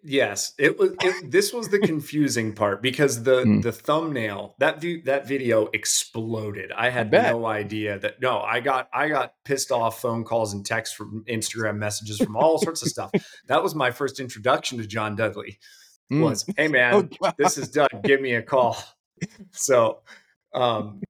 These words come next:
Speaker 1: yeah, so it was me with the thumbnail. I'm holding a piece of paper, and I wrote, "No P S E" on it.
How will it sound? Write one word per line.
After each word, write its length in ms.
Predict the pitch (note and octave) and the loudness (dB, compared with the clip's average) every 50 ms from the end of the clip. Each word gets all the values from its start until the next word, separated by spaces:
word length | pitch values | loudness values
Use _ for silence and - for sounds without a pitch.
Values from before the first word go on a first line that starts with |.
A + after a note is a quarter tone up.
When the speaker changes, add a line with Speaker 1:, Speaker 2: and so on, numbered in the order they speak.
| _ _ - - - | _ _ -18 -8 -2
Speaker 1:
yeah, 340 | B2+ C3 B2+ A2+ G#2 - - | 2 4 4 4 4 2 0
so 340 | - - C3+ B2+ B2 A#2+ - - | 2 4 4 4 2 2 0 0
it 180 | C#3+ D3+ D3+ | 0 0 0
was 160 | C3 C3 A#2 | -4 -8 -6
me 260 | A#2 C3 D3+ E3 E3+ D#3 | -4 -2 0 0 2 0
with 120 | C3+ A#2 | 0 -2
the 80 | A#2+ A2+ | -4 -2
thumbnail. 480 | - D3 D3 D3 C#3+ C3+ A#2+ A#2 A2+ | 0 2 2 2 4 4 4 4 4
I'm 100 | A#2 A#2 | 4 4
holding 260 | A#2+ C3+ C#3 C3+ C3 | 4 4 4 4 2
a 40 | - | -2
piece 180 | C3+ C3 A#2 A#2+ | -4 -4 -4 -4
of 80 | A2 | 0
paper, 280 | - B2+ B2+ B2+ B2+ A#2+ | 0 2 2 2 0 -2
and 80 | A2+ A2 | -2 -2
I 60 | G#2+ | -2
wrote, 280 | G#2+ G#2+ A2 A2 A2 A#2 | 0 2 2 2 2 0
"No 260 | A#2 A2 A2+ A#2 A#2 | -2 0 2 2 2
P 260 | A2+ - C3+ C3 A#2+ A2+ | 2 0 0 2 4 4
S 240 | G#2 G#2+ - - | 4 4 2 -2
E" 200 | B2 A2 A2 G#2 | 0 0 0 0
on 220 | G2+ F#2+ F#2+ F#2 - | 0 0 -2 -4 -6
it. 100 | A2 | -8